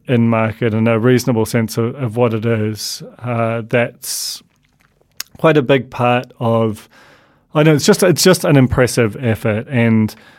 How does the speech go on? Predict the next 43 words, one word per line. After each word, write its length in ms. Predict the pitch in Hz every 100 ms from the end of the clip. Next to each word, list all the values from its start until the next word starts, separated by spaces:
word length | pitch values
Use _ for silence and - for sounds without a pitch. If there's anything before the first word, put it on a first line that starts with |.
| _ _ _
uh, 400 | 131 123 123 123
you 180 | 147 165
know, 100 | 120
I 60 | 113
spoke 260 | - 131
to 400 | 131 127 117 123 139
a, 360 | 117 120 139
a 40 | 110
media 400 | 113 110 113 110
buyer 400 | 104 117 110 110
recently 460 | 110 - 113 110
who 80 | 104
was 100 | 113
of 200 | 131 110
the 100 | 113
opinion 580 | 104 113 110 110 110 104
that 480 | 107 104 110 - - _ _ _ -
T 120 | 135
V 120 | 117
N 80 | 113
Z 100 | 113
On 180 | 110 107
Demand 300 | 104 104 104
is 140 | 101
gonna 180 | - 110
be 180 | 101 107
the 200 | 104 110
only 580 | 123 110 107 104 101 98 _ _ -
scale 420 | - 120 110 107
video 380 | 101 107 104 101
on 120 | 101
demand, 840 | 107 104 104 101 101 101 - - - -
um, 500 | 107 101 101 101 -
out 220 | - 123
of 160 | 113 104
New 140 | 110
Zealand. 400 | 104 117 113 123
And 160 | 110 107
I, 160 | 117 113 -
I 100 | 131
kinda 300 | - 175 160
buy 240 | 170 180
that. 260 | 123 113